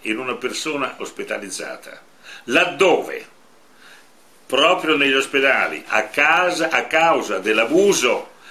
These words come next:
che si è fatto di farmaci tipo antibiotici e quant'altro, esistono dei batteri invincibili, questi batteri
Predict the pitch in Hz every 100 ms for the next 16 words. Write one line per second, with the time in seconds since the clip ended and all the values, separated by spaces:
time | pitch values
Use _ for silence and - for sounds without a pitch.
0 | - - 113 - 127 - 160 165 131 -
1 | - 85 95 147 156 135 104 95 92 92
2 | 135 139 120 110 110 123 147 139 120 123
3 | 113 107 - - - - - - - -
4 | - - - - - - 139 196 170 -
5 | 110 80 - - - - - - 110 139
6 | 151 143 - 165 131 104 - - 190 202
7 | 143 175 147 - 147 92 110 95 117 113
8 | - - - - - 196 202 185 165 165
9 | 180 170 131 123